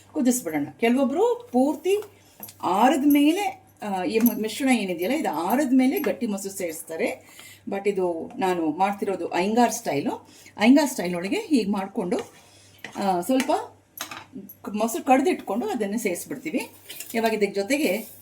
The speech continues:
ಒಂದು ಸ್ಪೂನಷ್ಟು ಸಕ್ಕರೆ ಹಾಕೋತಾ ಇದ್ದೀವಿ. ಕುದೀತಾ ಇದೆ. ಇವಾಗ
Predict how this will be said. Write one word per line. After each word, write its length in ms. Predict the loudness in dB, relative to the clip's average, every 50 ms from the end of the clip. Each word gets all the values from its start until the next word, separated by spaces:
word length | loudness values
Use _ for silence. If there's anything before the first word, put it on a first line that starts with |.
| -10 -4
ಒಂದು 240 | -2 -2 -2 -2
ಸ್ಪೂನಷ್ಟು 680 | -4 -6 -8 -8 -6 -6 -6 -6 -6 -8 -10 -10 -10 -12 -20 _ _ _ _ -20 -20 _ -16 -6
ಸಕ್ಕರೆ 340 | -4 -4 -2 -2 -4 -6
ಹಾಕೋತಾ 320 | -6 -6 -10 -16 -18 -18 -20
ಇದ್ದೀವಿ. 240 | -20 -20 _ -20 _ _ _ -20 -20 -20 -20 _ _ -20 -20 _ _ _ _ _ _ _ _ _ -20 -20 -20 -6 _ -4 -4 -4 -8 -16 _ _ -20 -20 -20 _ _ _ _ -20 -20 -20 -20 -20 -20 -20 -20 -20 -20 -20 -20 -18 -18 -20 -20 -20 -20 -20 -20 -16 -2 2
ಕುದೀತಾ 240 | 6 8 8 10 10
ಇದೆ. 380 | 8 8 6 4 2 2 -2 0
ಇವಾಗ 300 | 2 4 4 4 4 2